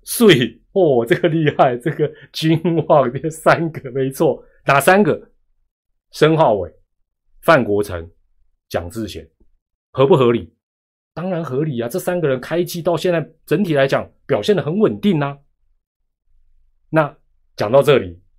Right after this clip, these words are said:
你们一定说：“团长啊，你在凑吼？啊，团长你在凑吼？啊，你意思是技术那几个只是大咖，薪水高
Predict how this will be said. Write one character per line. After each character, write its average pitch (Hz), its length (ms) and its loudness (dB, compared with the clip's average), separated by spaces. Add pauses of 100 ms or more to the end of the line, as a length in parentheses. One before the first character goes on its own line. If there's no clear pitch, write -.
(300)
你 107 120 -8
们 113 120 -2
一 127 60 -2
定 127 140 -2
说 120 300 0
：“团 117 180 -2
长 127 240 0
啊， 139 100 0
你 120 120 -2
在 131 140 4
凑 120 360 0
吼？ 113 420 -2 (680)
啊， 120 300 -4
团 127 180 -4
长 143 140 0
你 113 60 -2
在 131 140 2
凑 127 380 0
吼？ 104 360 -4 (460)
啊， 120 200 -2
你 131 200 0
意 160 80 2
思 139 180 -4
是 139 280 -4
技 156 440 -8
术 147 200 -2
那 151 120 2
几 113 180 -10
个 110 180 -2
只 107 160 -12
是 131 440 -8 (840)
大 127 220 0
咖， 123 280 -2
薪 135 280 -4
水 101 220 -6
高 117 380 -2